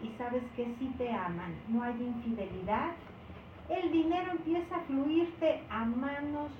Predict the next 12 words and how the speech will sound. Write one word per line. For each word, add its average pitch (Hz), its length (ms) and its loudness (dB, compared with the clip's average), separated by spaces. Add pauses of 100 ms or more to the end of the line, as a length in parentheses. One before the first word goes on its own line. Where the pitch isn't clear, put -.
(100)
llenas, 175 460 -2 (260)
solucionas 226 720 0 (120)
un 226 120 0
problema 226 580 0 (100)
con 180 200 -4 (160)
menores 196 500 -4
de 262 80 0
edad 240 300 0 (120)
o 190 160 -6
con 190 200 -4
niños 247 480 2 (640)
y 349 120 4